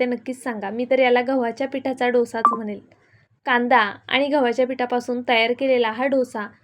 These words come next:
पौष्टिक तर आहेच, शिवाय आदल्यामधल्या वेळेत जेव्हा भूक लागते ना मुलांना, त्यावेळेस तुम्ही पटकनी करून देऊ शकता, फारसा वेळ लागत नाही. एक डोसा भाजायला जास्तीत जास्त तीन मिनटं लागतात. दोन्ही साईडनी दीड दीड मिनटं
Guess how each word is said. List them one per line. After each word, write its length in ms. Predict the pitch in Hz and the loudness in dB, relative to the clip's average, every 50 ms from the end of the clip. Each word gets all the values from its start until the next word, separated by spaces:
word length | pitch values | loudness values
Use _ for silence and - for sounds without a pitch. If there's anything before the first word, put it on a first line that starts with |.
| _ _ _ _ - | _ _ _ _ -4
पौष्टिक 460 | 285 277 277 277 - - 339 330 330 - - | 0 0 0 0 -2 -4 -4 -4 -2 -2 0
तर 120 | 320 320 | 2 4
आहेच, 460 | 302 285 269 247 247 226 226 226 - - _ _ _ _ _ - - | 4 4 2 2 -2 -2 -4 -6 -10 -20 _ _ _ _ _ -10 -4
शिवाय 340 | - 302 269 240 220 214 220 - - _ _ _ _ - - | 0 2 4 4 4 2 0 -4 -12 _ _ _ _ -6 0
आदल्यामधल्या 680 | - 247 247 233 269 302 330 330 311 262 254 285 285 | 2 2 2 4 4 4 4 2 0 2 4 4 6
वेळेत 260 | 277 269 240 220 214 214 214 - _ _ _ _ _ _ _ _ - | 6 8 6 6 4 0 -4 -10 _ _ _ _ _ _ _ _ 4
जेव्हा 220 | 262 262 277 285 285 | 6 8 8 8 6
भूक 380 | 277 - 285 311 339 339 - | 4 2 0 0 2 4 4
लागते 360 | 370 339 294 - - - 262 | 4 2 2 0 -2 0 0
ना 100 | 247 240 | 0 0
मुलांना, 440 | 226 220 226 214 214 208 208 208 220 240 277 - - | -2 -4 -4 -4 -4 -2 -4 -4 -6 -8 -8 -4 0
त्यावेळेस 340 | 277 269 277 302 294 294 - | 2 2 2 2 0 -2 -4
तुम्ही 180 | 294 269 277 | -4 -4 -2
पटकनी 520 | 277 - 330 339 339 - - 349 339 349 339 | -2 -2 -4 -4 -4 -8 -8 -8 -6 -6 -2
करून 300 | 339 302 277 254 240 233 | 0 0 0 0 0 0
देऊ 180 | 233 226 226 | 0 -2 -2
शकता, 340 | 220 - 226 - - 214 208 | -4 -8 -12 -10 -8 -8 -8
फारसा 460 | 214 - 269 269 262 262 262 - 302 | -8 -8 -6 -4 -4 -4 -4 -4 -4
वेळ 240 | 269 254 240 262 294 | 0 0 2 2 0
लागत 340 | 285 240 190 214 202 - - | 0 -2 -4 -6 -8 -8 -10
नाही. 160 | 202 190 175 - _ _ _ _ _ _ _ _ _ _ _ _ - | -12 -12 -12 -14 _ _ _ _ _ _ _ _ _ _ _ _ 2
एक 220 | - 262 269 254 | 4 4 4 2
डोसा 300 | 254 294 294 285 330 302 | 0 0 0 2 2 0
भाजायला 560 | 269 294 285 269 254 285 294 269 240 214 214 214 | 0 0 0 0 2 2 2 2 2 0 0 0
जास्तीत 400 | 240 240 233 233 - - 294 269 254 | -2 -2 -4 -4 -8 -12 -10 -4 -2
जास्त 280 | 269 240 240 - - 302 311 - - | 0 0 0 -2 -4 -4 -4 -2 -2
तीन 200 | 311 294 269 254 | -2 -2 -2 -2
मिनटं 280 | 247 226 214 214 214 | -2 -4 -4 -4 -4
लागतात. 380 | 208 202 196 - - - 196 190 - - - _ _ _ _ _ _ _ - | -4 -4 -6 -8 -12 -14 -14 -14 -14 -18 -20 _ _ _ _ _ _ _ 6
दोन्ही 300 | 254 254 247 247 269 285 | 6 6 6 4 0 0
साईडनी 560 | - 294 262 262 262 262 254 240 220 220 226 | 2 2 2 2 2 -2 -4 -4 -4 -4 -4
दीड 280 | 208 247 254 247 247 | -2 0 0 0 0
दीड 180 | 226 285 294 302 | -2 -2 -4 -4
मिनटं 380 | 294 294 285 277 269 269 254 | -4 -6 -6 -4 -2 -2 -2